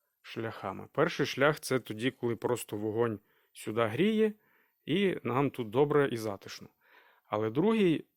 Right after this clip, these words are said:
більш складніший чуть шлях, це коли відбувається конвекція. Тобто ось сюдою тут є, е, ця решітка, через неї заходить повітря. Так само отут є щіль,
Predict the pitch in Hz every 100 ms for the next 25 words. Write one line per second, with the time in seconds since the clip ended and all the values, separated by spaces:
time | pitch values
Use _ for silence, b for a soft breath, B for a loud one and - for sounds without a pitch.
0 | _ _ - 117 131 117 - - - 123
1 | 120 - 113 - 113 101 156 202 220 -
2 | 135 - 127 160 127 107 117 135 131 131
3 | 117 - 139 139 117 - - - - -
4 | 113 - 117 110 - 123 127 117 101 b
5 | b b b _ - 139 - 113 120 117
6 | 107 _ _ _ _ _ _ _ - 101
7 | 107 107 107 110 110 - 127 127 - 110
8 | 110 - 170 - 123 110 123 127 113 110
9 | - 120 107 101 - 104 117 139 165 180
10 | b b b b - 107 - 139 139 123
11 | 117 143 135 113 110 - - - - 127